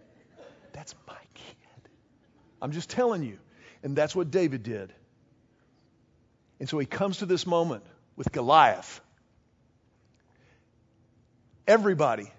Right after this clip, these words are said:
will face a Goliath moment. As we said last week, nobody lives a Goliath-free life. We all have battles to fight. We all have giants in our life. It's a part of the human condition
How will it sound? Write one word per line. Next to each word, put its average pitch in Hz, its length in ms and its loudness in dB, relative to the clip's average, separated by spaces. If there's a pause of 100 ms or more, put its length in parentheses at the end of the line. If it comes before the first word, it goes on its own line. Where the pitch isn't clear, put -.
(120)
will 147 180 -2
face - 540 -2 (100)
a 131 120 -2
Goliath 123 680 0
moment. 117 420 -6 (680)
As 147 100 -6
we 160 100 -4
said 180 260 4
last 170 260 6
week, 147 160 -2
nobody 202 320 4
lives 175 340 4
a 165 60 -2
Goliath-free 147 960 4
life. 123 560 -2 (800)
We 185 200 4
all 202 540 10 (220)
have 143 500 8 (220)
battles 131 640 2
to 147 120 -10
fight. 110 480 -4 (680)
We 185 160 4
all 226 220 10
have 170 300 8
giants 175 560 2
in 160 100 0
our 156 100 2
life. 185 220 6
It's 160 140 -4
a - 20 -6
part 202 220 0
of 180 40 -4
the 170 80 -2
human 202 300 -2
condition 185 480 0